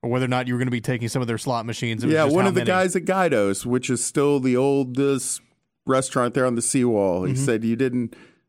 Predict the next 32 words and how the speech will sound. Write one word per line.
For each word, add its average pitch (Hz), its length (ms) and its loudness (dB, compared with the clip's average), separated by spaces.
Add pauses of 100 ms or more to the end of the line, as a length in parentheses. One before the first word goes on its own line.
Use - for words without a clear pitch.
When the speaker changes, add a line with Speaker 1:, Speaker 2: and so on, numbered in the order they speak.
(120)
Speaker 2:
they 143 80 2
didn't 147 180 4
ask 139 280 0
you 127 200 2
if 185 280 0
you 147 100 4
wanted 127 460 2
one 123 180 2
of 107 120 -2
their 110 220 4
gaming 117 600 2
machines. 110 520 0
You 113 140 2
a-, 101 220 0
they 104 160 2
asked 101 220 -2
how 127 140 2
many 101 480 0
Speaker 1:
Yeah. 127 200 0
Speaker 2:
you 101 40 0
wanted. 95 400 -6 (2500)
It 156 160 0
just 190 500 0
didn't 233 360 2
take 160 500 0
very 123 500 0
long 101 760 0 (1400)
after 131 520 2
an 120 100 2
initial 131 420 0
few 127 220 0
questions 98 960 -2